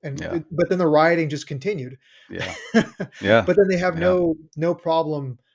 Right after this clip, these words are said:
Speaker 1: uh, cracking down indefinitely on parents. So,
Speaker 2: Yeah.
Speaker 1: so you get arrested, you,
Speaker 2: Mm-hmm.
Speaker 1: you spend the night in jail. The cops show up at your house on an, on a, like, it, basically around dinner time.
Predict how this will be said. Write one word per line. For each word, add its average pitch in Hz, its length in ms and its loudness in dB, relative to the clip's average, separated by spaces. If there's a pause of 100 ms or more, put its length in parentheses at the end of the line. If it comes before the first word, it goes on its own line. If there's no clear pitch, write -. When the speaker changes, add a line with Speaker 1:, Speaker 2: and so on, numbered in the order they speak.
(280)
Speaker 1:
uh, 139 320 -4
cracking 151 480 -6
down 139 360 -6
indefinitely 139 920 -8 (300)
on 135 180 -10
parents. 139 560 -10
So, 135 320 -6 (180)
Speaker 2:
Yeah. 87 120 -12
Speaker 1:
so 180 160 2
you 175 200 0
get 240 120 2
arrested, 139 560 -2 (280)
you, - 60 -14
Speaker 2:
Mm-hmm. 156 260 -4
Speaker 1:
you 143 140 -8
spend 185 280 -8
the 196 40 -6
night 180 160 -4
in 147 120 -10
jail. 131 480 -6 (580)
The 170 280 -6
cops 190 280 -2
show 202 140 0
up 196 100 -4
at 196 60 -6
your 160 100 -6
house 147 420 -6 (180)
on 151 160 -8
an, 135 200 -10
on 139 160 -8
a, 135 60 -8
like, 135 360 -8 (180)
it, 175 120 -12 (120)
basically 180 460 -2
around 131 280 -2
dinner 160 220 -4
time. 123 360 -12